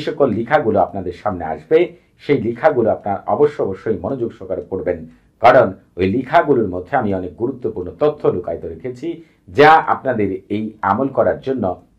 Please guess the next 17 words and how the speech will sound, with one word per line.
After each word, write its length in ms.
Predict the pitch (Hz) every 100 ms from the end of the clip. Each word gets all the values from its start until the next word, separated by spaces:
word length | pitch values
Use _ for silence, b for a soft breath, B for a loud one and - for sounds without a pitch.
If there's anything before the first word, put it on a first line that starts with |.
| 76
দরকার 280 | 120 123 101 -
হবে। 180 | 87 85 b b 127
এজন্য 240 | 139 190 165
আপনারা 220 | - 135 104 -
প্রতিটি 320 | 160 160 160 120
লেখাকেই 400 | 113 117 147 165 92
মনোযোগ 280 | 135 120 -
সহকারে 320 | 95 87 90 -
পড়বেন 300 | 110 92 92 87 87 _ _ _ _ _ _ _ _ _ _ _ 123
এবং 160 | 135 123 113 b b b 117
আপনারা 300 | 123 165 160
এই 40 | 127 110
আমল 140 | 143 139
করার 200 | 123 - -
আগে 160 | 131 147 -
অবশ্য 220 | 107 131 - 113
অবশ্যই 300 | 107 147